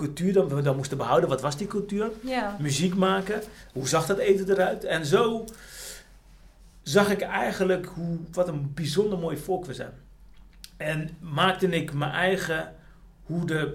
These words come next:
Speaker 1: politieke context eruit zag. Het verhaal wat geschiedenisdocenten om mij hadden moeten vertellen. En dat proces, ehm, door te zoeken wie ik ben, wat de Papers overkwam, heeft mij enorm verrijkt aan inzichten, aan kennis,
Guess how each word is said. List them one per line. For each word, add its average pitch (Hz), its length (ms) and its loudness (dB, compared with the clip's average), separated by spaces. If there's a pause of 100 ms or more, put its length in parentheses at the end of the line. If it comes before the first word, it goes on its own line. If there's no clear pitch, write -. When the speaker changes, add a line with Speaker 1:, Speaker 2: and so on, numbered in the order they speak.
Speaker 1:
politieke 185 640 4
context - 760 -8 (240)
eruit - 340 -10
zag. - 200 -12
Het - 180 -20
verhaal 147 340 -6
wat 143 220 0
geschiedenisdocenten 151 840 -4
om 131 220 -10
mij 147 200 0
hadden 139 220 0
moeten 139 180 -6
vertellen. 156 400 -8
En 143 240 -2
dat - 280 8
proces, 180 720 2 (200)
ehm, 165 200 -10 (600)
door 143 200 -8
te 139 100 -6
zoeken 175 280 0
wie 151 120 -2
ik 147 140 -4
ben, 175 380 0
wat 139 100 -6
de - 80 -8
Papers 156 340 -6
overkwam, - 460 -8
heeft 139 220 -8
mij 151 400 -10
enorm 175 540 0
verrijkt 156 500 -2
aan 135 320 -10
inzichten, 175 720 -4 (460)
aan 113 220 -12
kennis, 196 640 4